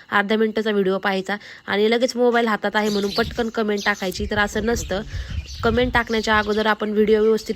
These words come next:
ऐकावा, पाहावा आणि त्यानंतर तुम्हाला जी पण कमेंट आहे, तुम्हाला व्हिडिओमध्ये काही खटकलं तर त्यावर सुद्धा तुम्ही बोलू शकता की "ताई, हे व्हिडिओमध्ये चुकतंय." पण उगाचच, अ, कशाच्या रिलेटेड व्हिडिओ आहे आणि तुम्ही कमेंट काय टाकताय याचं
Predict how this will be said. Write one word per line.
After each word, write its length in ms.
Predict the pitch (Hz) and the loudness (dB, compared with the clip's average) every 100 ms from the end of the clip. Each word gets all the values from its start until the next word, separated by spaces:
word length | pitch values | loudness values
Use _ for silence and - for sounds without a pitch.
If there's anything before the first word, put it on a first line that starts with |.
| - | 0
ऐकावा, 460 | 214 220 208 196 | 0 2 2 2
पाहावा 440 | 190 226 220 208 196 | 0 0 0 2 2
आणि 240 | - 202 208 | 2 0 0
त्यानंतर 380 | 240 247 247 254 | 0 0 -2 -2
तुम्हाला 280 | 262 247 247 247 - - - | -2 0 0 -2 -8 -10 -6
जी 80 | 302 | -4
पण 180 | 302 277 | -2 -2
कमेंट 340 | 254 233 214 | 0 0 0
आहे, 140 | 214 | 0
तुम्हाला 300 | 202 226 226 | -2 -2 0
व्हिडिओमध्ये 420 | 214 214 208 208 208 | 2 4 2 -2 -2
काही 200 | 214 208 | -2 0
खटकलं 360 | 233 220 202 196 | -2 -2 -2 -2
तर 60 | 208 240 | -2 0
त्यावर 220 | 233 233 | 0 0
सुद्धा 320 | 226 247 226 | -4 -4 -4
तुम्ही 240 | 240 240 | -2 -2
बोलू 200 | 226 247 | 0 0
शकता 280 | 233 202 - | 0 -4 -6
की 120 | 190 202 | -6 -4
"ताई, 100 | 208 | 0
हे 120 | 202 | 0
व्हिडिओमध्ये 440 | 190 190 190 196 196 | 0 0 -2 -2 -2
चुकतंय." 380 | 240 233 190 190 - - - | -2 -2 -6 -8 -12 -14 -8
पण 120 | 214 - | -4 -2
उगाचच, 520 | 240 240 262 262 - | -2 0 0 -2 0
अ, 240 | 269 262 262 - 262 | 2 2 0 -2 -2
कशाच्या 360 | 262 254 269 | 0 0 2
रिलेटेड 340 | 247 254 247 220 | 2 2 4 4
व्हिडिओ 240 | 220 220 | 6 6
आहे 220 | 226 220 | 4 2
आणि 220 | 220 214 226 | 2 0 -2
तुम्ही 160 | 226 226 | -2 -2
कमेंट 360 | 254 247 262 | 0 2 0
काय 160 | 254 233 | 0 0
टाकताय 360 | 220 196 - 185 - - - | -2 -2 -6 -8 -12 -20 -8
याचं 180 | - | -6